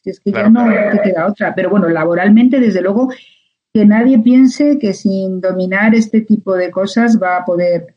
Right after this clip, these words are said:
Speaker 1: sobrevivir, porque no. Creo que ya eso nos ha quedado <laughs> claro a todos. <laughs>
Speaker 2: Vale.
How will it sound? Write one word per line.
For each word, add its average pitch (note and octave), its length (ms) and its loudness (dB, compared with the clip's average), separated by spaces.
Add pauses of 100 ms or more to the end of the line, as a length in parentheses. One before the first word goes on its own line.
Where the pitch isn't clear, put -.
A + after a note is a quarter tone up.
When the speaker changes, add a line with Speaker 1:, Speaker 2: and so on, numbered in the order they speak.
Speaker 1:
sobrevivir, F3+ 580 0
porque A3 240 -4
no. D3 160 -4 (300)
Creo F#3 160 -6
que G3 100 -6
ya G#3 120 -4
eso A3+ 220 0
nos A3+ 160 2
ha A3 60 -4
quedado F#3+ 280 -2 (260)
<laughs> - 260 -20
claro B3 340 0
a G3 120 -4
todos. D#3 440 -6 (200)
<laughs> - 0 - (1700)
Speaker 2:
Vale. F#2+ 260 -14